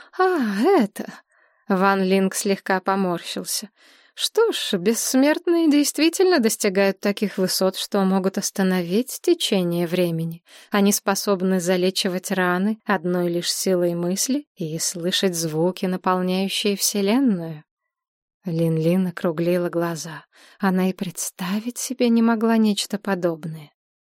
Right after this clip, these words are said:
Однако же старик Си Вэйтин сам выбрал подобный облик. Он старше всех лидеров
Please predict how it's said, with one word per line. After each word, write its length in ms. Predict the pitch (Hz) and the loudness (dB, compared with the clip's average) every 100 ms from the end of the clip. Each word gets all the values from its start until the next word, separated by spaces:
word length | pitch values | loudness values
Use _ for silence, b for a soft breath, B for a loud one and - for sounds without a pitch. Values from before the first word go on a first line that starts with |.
| _ _ _ _ _ | _ _ _ _ _
Однако 540 | 240 254 262 392 415 | 2 4 4 2 2
же 260 | 381 359 349 | 4 4 4
старик 560 | - - 262 262 320 | 0 0 2 4 0
Си 340 | - - 277 285 | -2 -4 0 2
Вэйтин 560 | 254 269 247 285 302 | 4 2 0 0 2
сам 520 | 269 - 285 330 370 269 | 2 0 -2 0 2 2
выбрал 400 | 233 170 175 165 | 2 2 -2 -2
подобный 640 | 196 185 190 175 190 185 | -2 2 2 2 2 2
облик. 440 | 185 170 175 185 - _ | 0 -2 -6 -8 -14 _
Он 440 | 185 185 202 208 196 _ | 0 2 2 0 -2 _
старше 680 | - - 190 180 180 - 208 | -12 -4 0 2 0 -2 -2
всех 400 | - - 208 - | -2 -2 -2 0
лидеров 580 | 220 262 175 170 160 | 0 0 -2 -6 -8